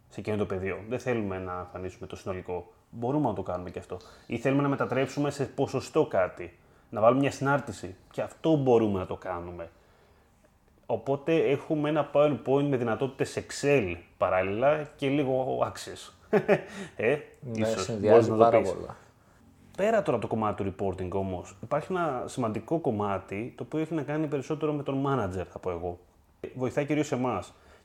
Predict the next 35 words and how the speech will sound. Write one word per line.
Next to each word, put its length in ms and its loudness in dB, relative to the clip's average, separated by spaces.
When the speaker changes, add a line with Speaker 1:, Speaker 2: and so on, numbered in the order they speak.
Speaker 1:
Και 100 -2
αυτό 220 -4
είναι 120 0
το 240 -2
dashboard. 440 4
Το 180 -6
dashboard, 520 2
ο 100 -4
πίνακας, 600 0
είναι 160 -4
το 140 -4
εργαλείο-, 520 2
όχι 120 -6
εργαλειοθήκη 540 -4
μας. 280 -16
Το 200 -6
dashboard 460 4
είναι 160 -4
ο 40 -2
πίνακας 400 -4
ελέγχου 400 -2
μας. 320 -14
Μπορούμε 280 -4
να 60 -6
φτιάξουμε 340 -4
λοιπόν 260 -2
ένα 180 2
πίνακα 360 -4
ελέγχου, 400 -4
το 80 -8
οποίο 120 -6
να 100 2
μπαίνουμε 300 2
το 100 -4
πρωί 440 -2